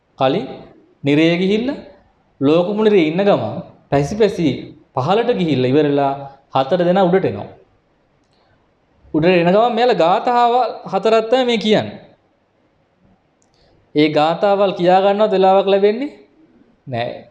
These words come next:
ඒකේ පළවෙනි අකුර තමයි දුයන් එක්කෙනෙක්ගේ පළවෙනි අකුර, අනිත් එක්කෙනාගේ පළවෙනි අකුර සයන්න,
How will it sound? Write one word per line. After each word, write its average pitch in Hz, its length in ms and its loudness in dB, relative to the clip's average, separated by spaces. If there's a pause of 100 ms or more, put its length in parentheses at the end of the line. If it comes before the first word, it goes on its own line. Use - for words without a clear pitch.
ඒකේ 156 260 0
පළවෙනි 156 380 0
අකුර 160 180 0
තමයි 131 240 0
දුයන් 147 320 4
එක්කෙනෙක්ගේ 165 480 -2
පළවෙනි 190 300 2
අකුර, 226 220 0
අනිත් 151 300 -4
එක්කෙනාගේ 156 440 0
පළවෙනි 165 280 2
අකුර 156 200 0
සයන්න, 147 420 0